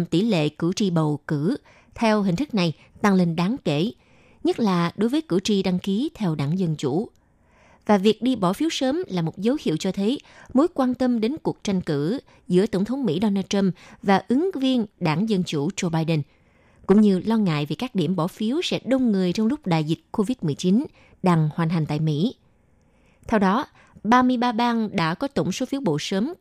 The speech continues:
cao hơn con số phiếu bầu trong cuộc bầu cử tổng thống năm hai nghìn không trăm mười sáu. Có thể kể tới một vài cái tên nổi bật như Georgia, Iowa, Maine, Michigan, Minnesota, Nebraska, New Hampshire,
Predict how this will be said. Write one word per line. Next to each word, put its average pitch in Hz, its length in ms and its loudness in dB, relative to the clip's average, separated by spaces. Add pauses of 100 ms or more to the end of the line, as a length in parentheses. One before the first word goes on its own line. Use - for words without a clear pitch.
cao 185 240 0
hơn 233 320 -2
con 180 180 -4
số 202 220 -4
phiếu 277 180 -8
bầu 156 300 0
trong 180 140 -2
cuộc - 160 -8
bầu 143 120 -2
cử 151 300 -6
tổng 175 140 -4
thống 196 240 -6
năm 262 100 -6
hai 180 100 -2
nghìn 147 140 -4
không 160 240 -4
trăm 160 160 -4
mười 135 100 -4
sáu. 175 360 -6 (920)
Có 302 100 2
thể 180 200 2
kể 170 200 0
tới 220 200 0
một 254 180 -2
vài 160 180 0
cái 214 120 -4
tên 185 240 2
nổi 160 140 2
bật 196 220 0 (380)
như 208 340 6
Georgia, 185 540 2 (340)
Iowa, 196 440 2 (460)
Maine, 202 420 4 (300)
Michigan, 226 640 0 (440)
Minnesota, 202 840 4 (380)
Nebraska, 202 760 0 (360)
New 220 200 6
Hampshire, 196 800 -2